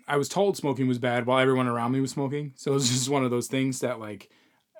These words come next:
if you watch this movie now, if you're not familiar with what smoking was, I mean, smoking was definitely a thing. Walking around smoking, having a cup of, like, that was a thing. Smoking, talking,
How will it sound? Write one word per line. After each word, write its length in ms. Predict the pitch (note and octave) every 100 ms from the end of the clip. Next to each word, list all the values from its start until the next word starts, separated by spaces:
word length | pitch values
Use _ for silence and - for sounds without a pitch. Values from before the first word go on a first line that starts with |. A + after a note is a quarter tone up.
| _ _ _
if 180 | D#3+ E3
you 80 | D#3
watch 300 | C#3+ C#3 D3+
this 160 | C3+
movie 240 | C#3+ C3 B2
now, 340 | A#2 A#2+ C3+
if 160 | B2+ B2+
you're 80 |
not 360 | A#2 B2 A#2 A#2+ -
familiar 720 | - B2 A#2 B2 C#3 C#3+ D3
with 360 | C3+ B2+ - _ _ _ _ _ _ _ _ _
what 140 | - -
smoking 380 | - A2 A2 A2
was, 400 | C3 C#3 C3+ A#2+
I 60 |
mean, 180 | G#2 G2+
smoking 360 | G2+ G2 - G2
was 140 | F#2+
definitely 600 | - G#2 F#2+ G#2 G2 F#2+
a 20 | F#2
thing. 360 | - D2 B2 -
Walking 320 | A#2 A#2+ C3
around 300 | B2 B2 A#2+
smoking, 320 | - B2 B2+
having 240 | A#2+ C3+ B2+
a 40 |
cup 100 | B2+
of, 140 | B2+ G2
like, 140 | F#2
that 100 | D3
was 120 | E3
a 100 | G2+
thing. 360 | - F3 A#2 D#2
Smoking, 500 | - D3+ D3+ F#3 E3
talking, 640 | - C3+ C3 C#3+ C3 B2+